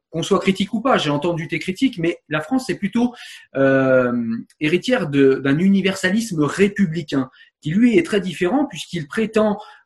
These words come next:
euh, je te cite Rousseau, qui prétend en fait te libérer, y compris si ça doit être contre toi-même.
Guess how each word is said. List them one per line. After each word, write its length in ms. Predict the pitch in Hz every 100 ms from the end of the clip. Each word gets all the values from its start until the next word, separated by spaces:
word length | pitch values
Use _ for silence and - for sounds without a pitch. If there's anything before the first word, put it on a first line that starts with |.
| -
euh, 260 | 127 123 135
je 140 | -
te 100 | 143
cite 240 | 135 151
Rousseau, 460 | - 170 - 277 269
qui 100 | - 139 _ _ -
prétend 560 | - 214 220 247 294 254
en 120 | -
fait 500 | - 254 254 131 -
te 80 | 151
libérer, 760 | 180 226 180 214 202 262 262 _ _ _ _ -
y 180 | 285
compris 380 | - 247 202 269
si 120 | -
ça 140 | 196 208
doit 220 | 180 185
être 240 | 247 247 -
contre 360 | 254 - 214
toi-même. 520 | 208 185 156 131 123